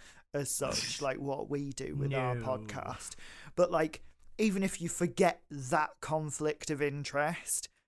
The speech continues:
Speaker 1: they wouldn't allow this on anyway, just on account of, like, how many people are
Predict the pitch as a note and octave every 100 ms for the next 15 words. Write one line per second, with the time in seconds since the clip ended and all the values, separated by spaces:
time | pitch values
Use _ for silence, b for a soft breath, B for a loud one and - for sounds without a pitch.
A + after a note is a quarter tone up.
0 | _ _ _ - F3+ F#3 G3 F#3+ G3 F#3+
1 | G3 F3 F3+ F#3 F#3+ F#3+ G#3+ F#3+ C#3 B2
2 | C3 D#3 D3+ - - F#3 F3+ F#3+ E3+ E3
3 | F3+ F3 F3 D3+ D#3+ D#3+ - B B B
4 | - - E3+ E3 D#3+ D#3 D3+ E3 D#3+ -
5 | E3 E3